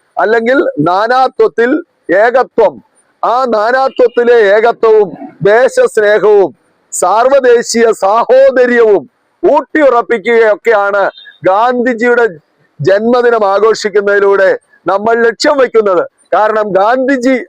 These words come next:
അതിന്റെ എല്ലാം വക്താവായിരുന്നു. നമ്മുടെ ഇന്ന് കാണുന്നത് പോലെയുള്ള വിഭജനത്തിന്റെയോ വിദ്വേഷത്തിന്റെയോ അസഹിഷ്ണുതയുടെയോ ഒരു കാലഘട്ടമായിരുന്നില്ല മുമ്പുണ്ടായിരുന്നത്. അതുകൊണ്ട് തന്നെ ഇന്നും നമുക്ക് പഴയകാല നന്മകൾ,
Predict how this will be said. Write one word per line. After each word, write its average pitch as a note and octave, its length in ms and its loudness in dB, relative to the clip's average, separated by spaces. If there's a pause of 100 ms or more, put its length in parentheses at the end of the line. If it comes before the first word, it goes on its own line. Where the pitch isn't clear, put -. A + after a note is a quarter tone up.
അതിന്റെ A3+ 320 0
എല്ലാം G#3+ 300 0
വക്താവായിരുന്നു. G3 960 0 (280)
നമ്മുടെ A3+ 200 0
ഇന്ന് A3 240 0
കാണുന്നത് A3 480 0
പോലെയുള്ള G#3 640 2 (300)
വിഭജനത്തിന്റെയോ A3 1120 0 (240)
വിദ്വേഷത്തിന്റെയോ G3+ 1200 0 (240)
അസഹിഷ്ണുതയുടെയോ G#3+ 1300 0 (260)
ഒരു G#3+ 220 0
കാലഘട്ടമായിരുന്നില്ല G#3+ 1120 0
മുമ്പുണ്ടായിരുന്നത്. G3 1080 0 (280)
അതുകൊണ്ട് A3+ 400 0 (100)
തന്നെ G#3 220 0 (400)
ഇന്നും C#4 340 0
നമുക്ക് G#3 440 0 (400)
പഴയകാല A3 720 2
നന്മകൾ, G#3 760 0